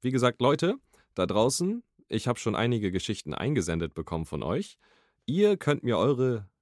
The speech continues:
Horrorgeschichten, die wirklich passiert sind, einschicken auf Instagram.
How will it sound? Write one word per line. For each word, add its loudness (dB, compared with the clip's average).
Horrorgeschichten, -4
die -10
wirklich -2
passiert -4
sind, -6
einschicken -6
auf -4
Instagram. -2